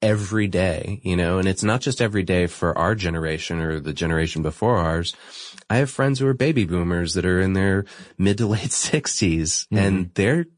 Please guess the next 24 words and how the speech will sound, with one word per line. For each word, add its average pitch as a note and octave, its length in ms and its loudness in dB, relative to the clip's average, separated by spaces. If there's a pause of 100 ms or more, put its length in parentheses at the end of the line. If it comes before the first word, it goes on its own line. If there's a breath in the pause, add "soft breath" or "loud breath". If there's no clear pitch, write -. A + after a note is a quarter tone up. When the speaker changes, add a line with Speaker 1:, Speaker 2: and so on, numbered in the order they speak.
(120)
Speaker 1:
using F#2+ 400 0
smartphones F#2 680 -2
and E2+ 80 -2
Facebook F2 480 -2
and E2 120 -2
Twitter F2+ 280 0
just F#2 220 -4
as G2+ 100 -2
much A#2 200 -2
as A2+ 80 -6
the G#2+ 100 0
rest G2 260 -2
of - 120 -4
us. - 280 -6 (300 loud breath)
Speaker 2:
Yeah. G2+ 180 2
Speaker 1:
It's A#2 120 0
a B2+ 40 4
misconception A2 840 0
to B1+ 60 -8
think - 240 -8
that C2+ 120 -2
it's C2+ 160 -6
just - 180 -4
a, D2 200 -4